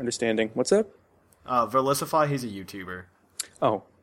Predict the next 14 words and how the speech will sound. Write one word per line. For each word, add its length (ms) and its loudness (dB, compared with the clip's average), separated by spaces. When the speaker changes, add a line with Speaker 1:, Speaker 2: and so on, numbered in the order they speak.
Speaker 1:
Uh, 400 4
so 140 4
I 20 8
really 260 8
don't 140 8
even 180 4
care 220 4
about 200 6
getting 240 4
that 180 0
Houndemite 760 0
from 200 4
you, 200 4
even, 560 4